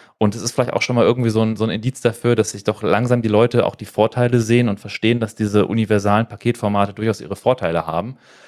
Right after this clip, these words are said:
Dass jetzt erstaunlich wenig Aufschrei dabei war. Es,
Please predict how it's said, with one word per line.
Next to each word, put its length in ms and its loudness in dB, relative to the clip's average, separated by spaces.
Dass 180 0
jetzt 240 -2
erstaunlich 720 0
wenig 520 0
Aufschrei 520 0
dabei 320 0
war. 320 0
Es, 260 -8